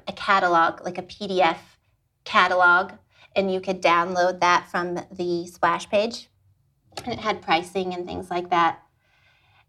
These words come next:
And, uh, somehow, um, a catering company in town found this,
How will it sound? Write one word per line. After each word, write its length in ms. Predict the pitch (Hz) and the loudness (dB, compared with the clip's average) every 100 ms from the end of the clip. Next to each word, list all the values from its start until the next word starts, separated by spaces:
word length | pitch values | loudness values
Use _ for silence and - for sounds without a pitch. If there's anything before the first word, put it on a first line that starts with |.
| - | -2
And, 340 | 214 214 233 - | 0 0 -4 -8
uh, 100 | - - - | -10 -12 -20
somehow, 1080 | - - 247 240 254 254 196 175 175 190 240 - | -20 -4 0 2 2 4 6 6 4 2 -2 -6
um, 640 | 202 196 185 180 180 185 - _ | 0 2 4 2 -2 -8 -14 _
a 80 | 185 | -10
catering 480 | 190 - 269 277 208 | -10 -6 -4 -2 -4
company 580 | - 185 180 175 165 165 | -6 -8 -4 -2 -2 -2
in 100 | 170 | -6
town 520 | 175 185 170 165 160 _ _ _ | -4 -2 0 -2 -6 _ _ _
found 640 | _ - 180 165 160 156 - _ _ | _ 0 2 2 -2 -8 -14 _ _
this, 240 | - 185 | -4 -4